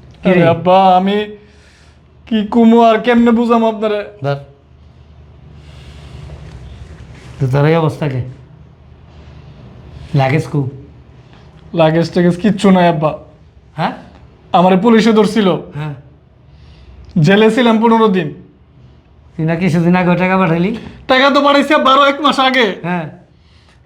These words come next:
Speaker 2: টাকা পাঠানোর পরের দিনই এই ঘটন-, অঘটন ঘটছে।
Speaker 1: কি অঘটন ঘটছে শুনি?
Speaker 2: আমি কাজ কইরা বাসায় যেতে লইছিলাম।
Speaker 1: হ্যাঁ।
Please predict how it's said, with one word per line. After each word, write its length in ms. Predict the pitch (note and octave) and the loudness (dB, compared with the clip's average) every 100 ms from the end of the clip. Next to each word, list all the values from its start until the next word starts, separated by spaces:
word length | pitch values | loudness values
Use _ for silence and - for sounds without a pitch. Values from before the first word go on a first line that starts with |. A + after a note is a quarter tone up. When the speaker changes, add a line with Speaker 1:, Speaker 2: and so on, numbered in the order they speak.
| _ | _
Speaker 2:
টাকা 240 | B3+ A#3+ C4+ | -2 0 2
পাঠানোর 420 | C4+ C4+ C4+ C#4 | 2 2 0 0
পরের 320 | D4 D4+ C#4+ | 2 2 2
দিনই 320 | C#4 C#4 D4 | 0 2 2
এই 400 | C#4+ D4 B3+ B3 | 0 -6 -4 -4
ঘটন-, 340 | G#3+ A3 B3+ A#3 | -2 -2 -2 -2
অঘটন 360 | A3 G#3+ A3 | 0 0 0
ঘটছে। 440 | G3+ G3 - E3+ - - _ _ _ _ G3+ - - _ | 0 -2 -2 -8 -8 -20 _ _ _ _ -18 -18 -20 _
Speaker 1:
কি 120 | E3 F3 | -2 0
অঘটন 340 | F#3 F#3+ F#3+ | 2 0 0
ঘটছে 220 | F#3 F#3 | 0 -2
শুনি? 320 | D3 F3 A#3+ - - - - - - - - | -4 -4 -6 -12 -20 -20 -20 -20 -20 -20 -6
Speaker 2:
আমি 240 | F3+ F3+ F#3+ | 0 2 2
কাজ 260 | G#3+ G#3+ | 2 0
কইরা 200 | - A3+ | -2 0
বাসায় 300 | G3+ G#3 G#3+ | 2 2 2
যেতে 160 | G#3 G#3 | 0 0
লইছিলাম। 420 | G#3 G#3 F#3+ D#3+ - | -4 -4 -6 -8 -8
Speaker 1:
হ্যাঁ। 220 | D#3+ D3 | -6 -6